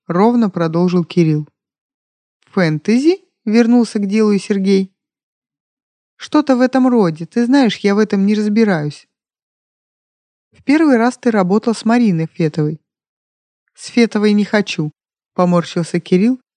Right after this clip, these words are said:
вспомнив, что та оказалась слишком неравнодушна к нему и даже навязчива, а прямо заявлять женщине, что она ему не пара, последнее дело. Умные, но серые мышки его не заводили, а с другими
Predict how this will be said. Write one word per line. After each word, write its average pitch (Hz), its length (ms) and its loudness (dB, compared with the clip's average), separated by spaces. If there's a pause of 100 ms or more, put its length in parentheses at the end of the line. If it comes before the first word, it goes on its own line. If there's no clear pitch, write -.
(140)
вспомнив, 240 500 2
что - 160 -6
та 208 180 -2
оказалась 185 460 -2
слишком 190 400 -4
неравнодушна 180 760 -2
к - 100 -20
нему 214 220 -2
и - 180 -4
даже 180 300 -2
навязчива, 190 720 -2 (480)
а 180 80 -4
прямо 202 360 0
заявлять 175 420 -2
женщине, 170 500 -2
что 165 200 -6
она 170 140 -2
ему 165 200 -2
не 170 140 0
пара, 233 400 -2 (400)
последнее 202 580 0
дело. 185 400 -2 (420)
Умные, 214 400 2
но 165 120 -2
серые 185 360 -2
мышки 220 400 -2
его 170 220 0
не 214 120 2
заводили, 196 640 -2 (480)
а 180 100 -2
с 170 60 -4
другими 196 580 0